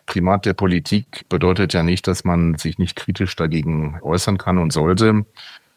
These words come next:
Ich hätte von der deutschen Wirtschaft in der Tat erwartet, dass Dinge in ihrem Interesse mehr in die Hand nimmt und das mehr artikuliert.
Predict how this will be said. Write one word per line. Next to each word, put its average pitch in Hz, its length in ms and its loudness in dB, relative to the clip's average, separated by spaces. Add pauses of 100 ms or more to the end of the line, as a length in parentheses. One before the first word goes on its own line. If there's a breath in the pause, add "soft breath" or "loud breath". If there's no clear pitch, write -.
Ich - 240 -8
hätte 90 220 0
von 85 180 0
der 78 100 2
deutschen 76 360 -2
Wirtschaft - 560 -2 (520 soft breath)
in 92 140 0
der 92 120 4
Tat - 540 -2
erwartet, 87 540 0
dass 87 180 0
Dinge 95 280 4
in 82 140 2
ihrem 95 180 2
Interesse 90 400 -2
mehr 87 220 4
in 90 60 4
die 85 120 2
Hand 90 240 0
nimmt 98 380 0
und 87 220 -6
das 82 160 -4
mehr 82 180 0
artikuliert. - 640 -6